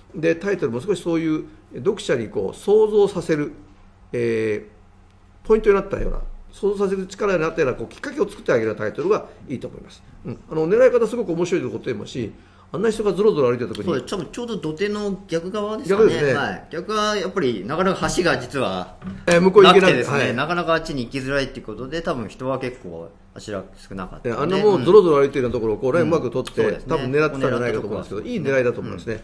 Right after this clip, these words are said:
Speaker 2: うん。
Speaker 1: えー、そういうふうにしてやるともっとこう作品が見場が、えー、してくると思います。もうこのまま作品はこれまでも絶対OKなんで、えー、雲の白を強調して、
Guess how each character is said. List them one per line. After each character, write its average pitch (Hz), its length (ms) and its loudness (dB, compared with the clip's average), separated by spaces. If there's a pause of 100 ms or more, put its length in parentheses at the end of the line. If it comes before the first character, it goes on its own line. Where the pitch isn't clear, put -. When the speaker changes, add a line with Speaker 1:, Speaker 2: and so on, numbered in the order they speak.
(280)
Speaker 2:
う 156 60 -8
ん。 - 20 -2
Speaker 1:
え 147 60 0
ー、 139 40 -2
そ 196 120 -2
う 196 80 2
い - 0 -
う - 20 2
ふ 185 40 0
う 165 40 0
に 131 180 -4 (120)
し - 80 -16
て 185 80 0
や 175 60 4
る 190 60 -2
と 226 80 -6
も 233 100 0
っ - 40 -2
と 151 80 -6
こ 120 80 -6
う 120 60 -6
作 151 240 -8
品 156 140 -4
が 147 60 -2
見 147 140 -2
場 180 160 2
が、 104 200 -6 (360)
え 107 140 -4
ー、 95 40 -10
し - 80 -14
て 131 120 -4
く 117 80 -6
る 113 40 -6
と - 60 -10
思 - 100 -14
い 95 40 -16
ま - 40 -20
す。 - 80 -8
も 214 80 6
う - 40 2
こ 233 100 -2
の 247 60 0
ま 240 100 4
ま 233 160 2
作 208 180 -4
品 226 140 0
は 208 60 2
こ 214 80 0
れ 208 80 4
ま 202 80 2
で 170 40 -2
も 131 200 -2
絶 131 240 -6
対 147 100 2
OK 139 180 -8
な 98 60 -8
ん 92 100 -10
で、 98 220 -4 (420)
え 117 400 -2
ー、 - 60 -16
雲 151 160 -2
の 110 80 -2
白 208 220 2
を 151 80 2
強 113 240 -4
調 110 180 -4
し - 80 -14
て、 120 240 -4